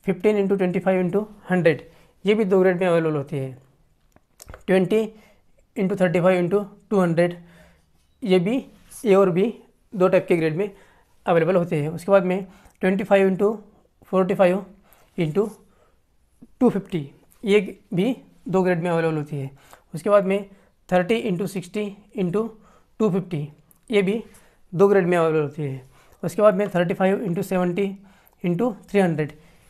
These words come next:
ये भी पैरेलल ब्लॉक दो ग्रेड में अवेलेबल होती है। उसके बाद में फ़ोर्टी इंटू एटी इंटू थ्री फिफ्टी, ये सिर्फ बी ग्रेड में अवेलेबल होते हैं।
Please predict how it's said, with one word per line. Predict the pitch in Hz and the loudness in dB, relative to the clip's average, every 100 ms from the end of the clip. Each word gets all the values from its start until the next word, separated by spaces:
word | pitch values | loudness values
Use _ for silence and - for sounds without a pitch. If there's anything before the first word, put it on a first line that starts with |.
| _ _ _ | _ _ _
ये | 240 | 2
भी | 214 | 2
पैरेलल | 202 185 175 | 2 2 4
ब्लॉक | 180 202 - _ _ _ | 4 2 -4 _ _ _
दो | 226 185 | 0 2
ग्रेड | 190 180 | 4 2
में | 185 | 0
अवेलेबल | 175 165 170 | 0 0 0
होती | 165 170 | -4 -4
है। | 156 143 143 - _ _ _ | -6 -6 -12 -20 _ _ _
उसके | 175 214 | -6 4
बाद | 208 | 4
में | 175 202 - _ _ _ _ _ _ _ _ _ _ _ _ _ - | 4 -4 -6 _ _ _ _ _ _ _ _ _ _ _ _ _ -20
फ़ोर्टी | - 196 196 | 2 2 2
इंटू | 214 220 185 190 | -2 -2 0 2
एटी | 185 180 208 196 - _ _ _ _ | 2 0 -4 -6 -16 _ _ _ _
इंटू | 202 175 220 233 - _ _ _ - _ _ _ | -4 0 0 0 -14 _ _ _ -20 _ _ _
थ्री | - 208 | 2 2
फिफ्टी, | 180 175 147 147 - - _ _ _ _ _ _ - | 2 -4 -8 -8 -20 -20 _ _ _ _ _ _ 0
ये | 208 240 - - | 2 2 0 -10
सिर्फ | 202 226 - - _ | -4 -4 -4 -20 _
बी | 180 208 | 0 4
ग्रेड | 208 180 | 4 4
में | 180 | 2
अवेलेबल | 170 160 | 2 0
होते | 147 156 | -2 -8
हैं। | 131 131 | -10 -12